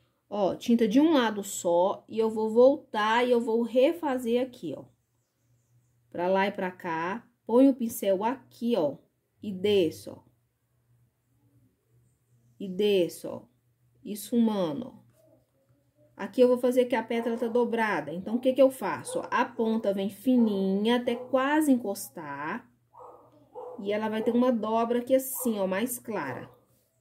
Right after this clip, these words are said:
Certo? Do outro lado, ó, a gente já deixou aqui iluminado. Eu ilumino novamente, ó, esfumando pra dentro, sem tampar tudo. Ó, olha o piquezinho, ó. E aí, eu desço, ó.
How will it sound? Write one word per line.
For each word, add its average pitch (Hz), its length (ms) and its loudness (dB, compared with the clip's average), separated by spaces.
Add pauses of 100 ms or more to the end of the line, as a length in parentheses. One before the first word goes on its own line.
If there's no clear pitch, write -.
(120)
Certo? 202 720 0 (880)
Do 226 120 4
outro 269 360 10
lado, 208 460 -2
ó, - 140 -10 (160)
a 185 40 -14
gente 208 200 -8
já 233 80 2
deixou 240 320 2
aqui 254 240 -2
iluminado. 240 680 4
Eu 190 60 0
ilumino 226 680 2
novamente, 202 880 0
ó, - 220 -8
esfumando 240 880 2
pra 190 220 -4
dentro, 175 840 -4
sem 277 420 4
tampar 240 440 -4
tudo. 170 440 -8 (520)
Ó, 202 420 0 (100)
olha 240 280 2
o 233 40 -4
piquezinho, 196 720 -4
ó. - 100 -12 (240)
E 208 140 -8
aí, 214 140 2
eu 240 120 8
desço, 202 760 4
ó. - 80 -16